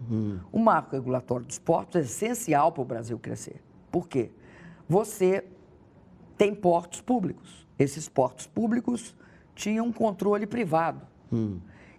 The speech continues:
Speaker 2: E tinha uma opção de setores privados que não tinham acesso a terminais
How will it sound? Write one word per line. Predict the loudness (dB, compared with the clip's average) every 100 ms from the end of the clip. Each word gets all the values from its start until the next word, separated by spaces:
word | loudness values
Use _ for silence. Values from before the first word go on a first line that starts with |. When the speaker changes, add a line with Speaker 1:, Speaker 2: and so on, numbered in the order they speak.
| -2
Speaker 2:
E | 4 6 4 -2 -18
tinha | -6 -4 0 -2
uma | -2
opção | -6 -2 -2 -2
de | -4
setores | -2 -4 4 4 4 -2
privados | -4 -2 2 2 2 -4
que | -4 -2
não | -2
tinham | -4 -4 -2
acesso | -2 -2 -4 -2
a | -2
terminais | -2 -2 -2 -2 -2 -6